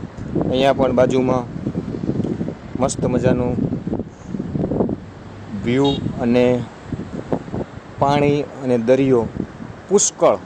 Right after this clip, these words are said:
પુષ્કળ એટલે પુષ્કળ અહીંયાથી વ્યૂ મસ્ત જોવા મળે છે. અને આ જે તમે દ્રશ્ય જોઈ રહ્યા છો અને આ ફીલ કરવામાં જો આવે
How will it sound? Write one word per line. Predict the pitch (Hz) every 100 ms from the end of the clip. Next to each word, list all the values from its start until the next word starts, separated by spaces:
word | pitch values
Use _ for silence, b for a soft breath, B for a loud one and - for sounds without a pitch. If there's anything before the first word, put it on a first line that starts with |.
| - - - - - - - - - - - -
પુષ્કળ | 175 - - 175 165
એટલે | 135 143
પુષ્કળ | - - 165 - 156
અહીંયાથી | 143 135 131 131 131 127 131 - - - - -
વ્યૂ | 113 135 139 131 - - - - - - - 160
મસ્ત | 170 - 139
જોવા | 123 120 113
મળે | 110 110
છે. | 110 98 92 - - - - - -
અને | 123 123 123 127 -
આ | 117 123 123 123 - - - - - - - - - -
જે | 127
તમે | 131 139 120
દ્રશ્ય | 113 160 - -
જોઈ | 143 143 135
રહ્યા | 131 127
છો | 131 131 123
અને | 131 127
આ | 123
ફીલ | - - 165 165
કરવામાં | 151 143 143 139 131 127 120 123
જો | 127
આવે | 120 120 131 127